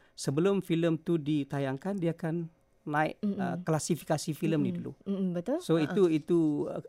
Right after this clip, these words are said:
Speaker 1: itu satu keperluan yang dikendaki oleh undang-undang.
Speaker 2: Mm-mm.
Speaker 1: So, kalau, uh, filem tu beredar dalam format D V D misal kata, so, pada D V D tu perlu ditunjukkan klasifikasi filem ni. Supaya pembeli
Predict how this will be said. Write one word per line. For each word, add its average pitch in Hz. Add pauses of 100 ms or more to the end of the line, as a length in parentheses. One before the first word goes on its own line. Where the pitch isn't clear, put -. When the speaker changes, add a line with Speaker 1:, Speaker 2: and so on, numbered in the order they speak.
(140)
Speaker 1:
itu 180
satu 196
keperluan 175
yang 160
dikendaki 156
oleh 151
undang-undang. 139
Speaker 2:
Mm-mm. 180
Speaker 1:
So, 208
kalau, 196
uh, 160
filem 180
tu 233
beredar 170
dalam 156
format 160
D 143
V 156
D 180
misal 151
kata, 127 (240)
so, 202
pada 151
D 156
V 156
D 165
tu 208
perlu 175
ditunjukkan 160
klasifikasi 151
filem 139
ni. 123 (440)
Supaya 202
pembeli 165